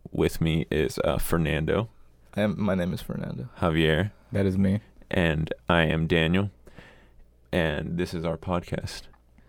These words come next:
Speaker 1: Yeah, that was my intro. <laughs>
Speaker 3: Boy, strong, strong stuff, Danny. Uh, you can catch us on all, uh, streaming platforms. We're on, I believe, uh, just about everything.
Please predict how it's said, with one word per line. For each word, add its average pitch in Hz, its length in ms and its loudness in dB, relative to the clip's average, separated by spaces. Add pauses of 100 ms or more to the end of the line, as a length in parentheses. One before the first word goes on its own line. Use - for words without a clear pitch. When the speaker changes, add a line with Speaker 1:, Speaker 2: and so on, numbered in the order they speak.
(960)
Speaker 1:
Yeah, - 120 -4
that - 60 -6
was - 120 -10
my - 80 -4
intro. - 260 0 (320)
<laughs> - 260 -6
Speaker 3:
Boy, 107 300 6
strong, 131 380 8
strong 123 260 6
stuff, 110 240 4
Danny. 98 300 6
Uh, 101 40 8
you 107 140 6
can 110 120 4
catch 123 260 4
us 113 160 2
on 104 100 6
all, 104 320 8
uh, 92 300 6 (100)
streaming 104 400 4
platforms. 101 580 2
We're 98 160 6
on, 95 300 4 (300)
I - 80 0
believe, 95 400 4
uh, 90 220 6
just 98 260 0
about 95 240 8
everything. 98 400 2